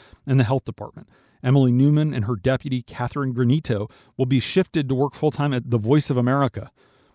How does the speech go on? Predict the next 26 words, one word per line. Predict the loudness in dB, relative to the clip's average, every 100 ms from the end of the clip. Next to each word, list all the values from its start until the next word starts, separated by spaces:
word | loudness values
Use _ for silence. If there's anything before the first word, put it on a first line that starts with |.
| _
Newman | 6 8 8 4
already | 4 4 4 0
has | 0
spent | -2 -2
more | 0 2
than | 2
three | 0 0
months | 2 2 2
detailed | -2 0 0
to | 0
the | -4
Global | 2 4 6
Media | 4 4 2 2
Agency | 0 -2 -2 -2 -2
as | -2
its | -8
chief | -6 -6
of | -6
staff, | -4 -2 -2 -6 _ _ _ _ -6
which | -6 _
Politico | -4 2 2 2 -6 -6
reports | -8 -6 -8 -4
has | -2
meant | 0 0 -2
that | -6
Granito, | -2 2 2 2 -4